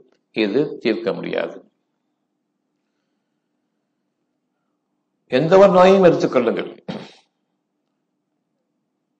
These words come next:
எப்ப அந்த நோய்க்கு ஒரு டயக்னோசிஸ் கண்டுபிடித்துவிட்டு அந்த நோய்க்கு ஒரு பெயரிட்டார்களோ அதை குணமாக்க முடியாது என்று பொருள். உங்களுக்கு பிளட் பிரஷர் இருக்குது,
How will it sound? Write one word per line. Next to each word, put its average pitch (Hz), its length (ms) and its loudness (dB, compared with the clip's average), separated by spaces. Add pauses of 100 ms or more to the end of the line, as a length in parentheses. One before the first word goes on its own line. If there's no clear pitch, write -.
(640)
எப்ப 131 240 -2
அந்த 180 240 4
நோய்க்கு 165 360 0
ஒரு 151 180 4
டயக்னோசிஸ் 123 720 -2 (1500)
கண்டுபிடித்துவிட்டு 123 800 -2
அந்த 110 220 -6
நோய்க்கு 117 300 -2
ஒரு 95 100 -4
பெயரிட்டார்களோ 101 760 0 (1600)
அதை 101 280 2 (180)
குணமாக்க 101 600 -2
முடியாது 90 500 -2
என்று - 240 -12
பொருள். - 300 -20 (2250)
உங்களுக்கு 107 340 -4
பிளட் 98 300 -4
பிரஷர் 123 420 -2
இருக்குது, 95 460 -6